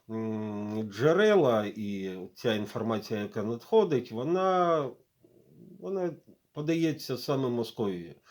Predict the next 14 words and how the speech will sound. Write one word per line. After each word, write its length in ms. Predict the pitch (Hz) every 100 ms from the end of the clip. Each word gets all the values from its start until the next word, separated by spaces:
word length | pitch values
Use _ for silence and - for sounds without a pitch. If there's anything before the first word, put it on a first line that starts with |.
| - - _
Тобто 360 | 170 170 - 139
це 360 | 139 175 165
інформаційна 1160 | 156 139 135 151 139 147 143 165 151 139 135 127
війна, 500 | 120 131 147 170 175
вона 640 | 143 110 110 127 131 107 95 - - _ -
має 840 | 123 135 139 139 127 120 117 107
дуже 600 | 101 98 117 127 113 117
багато 720 | 104 113 113 107 - 104 107
різних 640 | 110 110 92 110 104 -
напрямків, 840 | 110 151 180 143 127 127 - 113 -
і 80 | 117
вона 400 | 113 113 110 101
досі 460 | 98 127 147 -
триває, 540 | 113 110 110 135 143